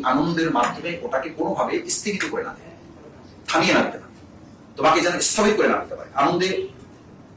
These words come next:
আহ্লাদিত হয়ে যেন তুমি পরবর্তী ধাপটা যেন কোনোভাবে তোমার হাতছাড়া না হয়ে যায়। পঞ্চম কথা হচ্ছে, এখানে যারা আছে আমি তোমাদেরকে আশ্বস্ত করতে চাই, সামাজিক যোগাযোগ মাধ্যমে আমাদের এই কথাগুলো পৌঁছবে আশা করি, এবং তার মধ্য দিয়ে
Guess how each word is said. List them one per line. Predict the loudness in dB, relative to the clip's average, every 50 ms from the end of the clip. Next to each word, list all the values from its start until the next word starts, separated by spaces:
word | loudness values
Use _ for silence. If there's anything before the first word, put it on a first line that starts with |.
| 0
আহ্লাদিত | 4 6 6 8 8 8 6 6
হয়ে | 6 6 6 8
যেন | 6 6 4 2
তুমি | 2 2 2 2 2 2 0 -4 -2 2
পরবর্তী | 4 4 4 4 2 0
ধাপটা | 0 -2 -2 0 -2 -2
যেন | -2 -2 -4
কোনোভাবে | -4 -2 -2 -2 -2 -2 -2
তোমার | -4 -4 -4 -4
হাতছাড়া | -6 -8 -4 -2 -2 -2 -2 -6 -10 -16 -20 -20 -20 -18 -16 -4
না | 0 0
হয়ে | 0 0 -2 -6
যায়। | -12 -16 -18 -18 -20 -20 -20 -20 -20 -20 -20 -20 -20 -20 -16 -16 -14 -14 -16 -18 -20 -20 -20 -20 -20 -20 -16 -14 -14 -6 -2
পঞ্চম | 0 0 2 2 2
কথা | 2 2 2 2
হচ্ছে, | 2 0 0 -2 -4 -8 -12 -14 -20 -20 -20 -20 -20 -20 -20 -20 -20 -20 -20 -20 -20 -20 -10 -6
এখানে | -2 0 2 4 4
যারা | 6 6 6
আছে | 4 2
আমি | 2 0
তোমাদেরকে | 0 0 0 0 0
আশ্বস্ত | 0 0 -2 -2 -4 -6 -6
করতে | -6 -6 -4 -4 0
চাই, | 2 2 2 2 0 0 -4
সামাজিক | -4 -2 0 0 0 0 0 -2
যোগাযোগ | 0 0 0 0 0 0 -2
মাধ্যমে | -4 -4 -6 -6 -6 -4 -4 -4 -6 -8
আমাদের | -8 -8 -6 -6 -6
এই | -6 -6
কথাগুলো | -6 -8 -10 -10 -8 -6 -4 -2 -2 -2 -2
পৌঁছবে | -2 -2 0 0 0
আশা | 0 -2 -2 -4
করি, | -6 -6 -6
এবং | -6 -6 -4 -2 -2 -2 -2 -4 -10 -16 -20 -10 -2 2
তার | 4 6 6
মধ্য | 6 4 4 0
দিয়ে | -2 -4 -4